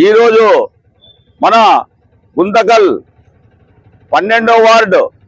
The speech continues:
కతలగిరి వాటర్ ట్యాంక్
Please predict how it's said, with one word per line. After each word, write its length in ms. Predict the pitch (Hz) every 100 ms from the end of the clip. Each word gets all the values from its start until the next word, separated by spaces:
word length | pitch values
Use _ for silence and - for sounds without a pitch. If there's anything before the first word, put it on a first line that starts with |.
| _ _ - _ _ _ _ _ - - - -
కతలగిరి 640 | 170 214 220 226 226 220 175 - _ _ _ _ _ _ _ _ 151
వాటర్ 340 | 214 202 220 226
ట్యాంక్ 300 | 226 185